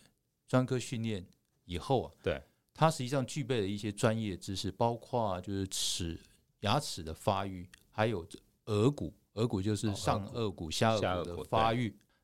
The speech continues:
Speaker 1: 生长发育都涉猎。
Speaker 2: 对。
Speaker 1: 然后更不用讲说到了，呃，生长期，如果有一些生长发育的异常，
Speaker 2: 对。
Speaker 1: 包括牙齿发育的异常，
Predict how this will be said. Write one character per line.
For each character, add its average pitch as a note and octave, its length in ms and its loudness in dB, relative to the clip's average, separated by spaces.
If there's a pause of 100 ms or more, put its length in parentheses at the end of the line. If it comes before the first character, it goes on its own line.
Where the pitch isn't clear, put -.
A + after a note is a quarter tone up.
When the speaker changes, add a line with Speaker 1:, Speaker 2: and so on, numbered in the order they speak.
(120)
Speaker 1:
生 C3+ 220 2
长 F2 200 -4
发 F#2+ 200 -2
育 F#2+ 80 -4
都 G2+ 400 2 (120)
涉 - 300 0
猎。 F#2 220 2 (200)
Speaker 2:
对。 C#2 280 -2
Speaker 1:
然 G#2+ 80 -4
后 C3 140 2
更 C3+ 240 -2
不 - 60 -4
用 C3 200 0
讲 E2 300 -2
说 G2+ 220 0
到 B2 300 4
了， F2+ 460 -2 (120)
呃， F2 160 -2
生 B2 200 2
长 G#2 200 2
期， - 180 -8
如 G#2+ 160 0
果 F#2+ 160 2
有 F2 260 -4
一 A2 120 -2
些 G2 480 2
生 A#2 240 0
长 E2 180 -2
发 G2+ 220 2
育 G2 80 -4
的 - 80 -10
异 G#2+ 260 -6
常， - 180 -8 (200)
Speaker 2:
对。 - 100 -2
Speaker 1:
包 - 100 -2
括 G2+ 280 -2
牙 F2+ 180 -6
齿 - 220 -10
发 G2+ 240 0
育 G2+ 100 2
的 E2 80 -2
异 G#2 220 -4
常， - 200 -10